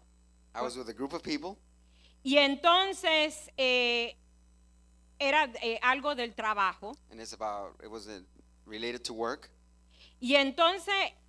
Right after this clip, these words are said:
Speaker 2: eh, había que escoger
Speaker 1: And I had to choose
Speaker 2: entre el escalator, que, que es el, cuando uno nada más se queda ahí tranquilito y va subiendo para arriba,
Speaker 1: between the escalator,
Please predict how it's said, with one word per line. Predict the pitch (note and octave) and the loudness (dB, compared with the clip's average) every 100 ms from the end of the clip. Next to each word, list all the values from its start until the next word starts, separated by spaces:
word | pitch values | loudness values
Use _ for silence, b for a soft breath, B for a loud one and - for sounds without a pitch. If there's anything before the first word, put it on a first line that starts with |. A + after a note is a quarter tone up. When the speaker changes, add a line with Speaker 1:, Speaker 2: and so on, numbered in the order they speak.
| - | -2
Speaker 2:
eh, | C4+ B3+ B3+ B3+ C4 - | 2 2 2 2 -2 0
había | B3 C4 E4+ - | 0 2 0 0
que | F#4 | -2
escoger | - G4+ D#4 D4+ B3+ B3+ - _ _ _ _ | 0 0 2 2 2 0 -6 _ _ _ _
Speaker 1:
And | G#2+ | -10
I | G#2+ | -6
had | B2 | -6
to | B2+ | -6
choose | - D#3+ C#3+ C3 - - _ _ _ | -6 -6 -6 -10 -14 -18 _ _ _
Speaker 2:
entre | C#4+ C#4 C#4 C4+ C#4 C4+ C4+ - | 2 4 2 -2 0 2 2 0
el | A#3 A#3+ A#3+ | -4 -4 0
escalator, | D4 E4+ - - C#4 A3+ G#3 G#3 B3 F4 - _ - | 4 4 2 -8 -4 -2 -2 -4 -4 -6 -14 _ -6
que, | G#3+ A3 G#3+ | -4 -4 -4
que | A#3 A#3 | -4 -2
es | C4+ - _ - - | -4 -8 _ -20 -10
el, | G3+ G3+ F#3+ F3 - | -10 -10 -14 -18 -10
cuando | G#3 G3+ | -8 -6
uno | A3 B3 | -6 -4
nada | C#4+ C#4 | -2 -2
más | B3+ C4 | -2 -4
se | C4 | -8
queda | C4 B3+ C4 | -8 -4 -2
ahí | B3+ | -4
tranquilito | C4 C4 B3 B3 B3+ C4 C4 | -6 -8 -8 -8 -8 -6 -6
y | |
va | B3 B3+ | -2 -2
subiendo | B3+ C4 C#4 C#4 C4+ | -4 -8 -4 -4 -4
para | C4 C4 | -6 -4
arriba, | E4+ F#3 F#3 - _ _ _ _ | -4 -6 -8 -14 _ _ _ _
Speaker 1:
between | - - C#3 | -16 -12 -10
the | A#2+ A#2+ | -6 -2
escalator, | C3+ - D#3 E3 E3+ G3+ | 0 -2 -6 -6 -6 -8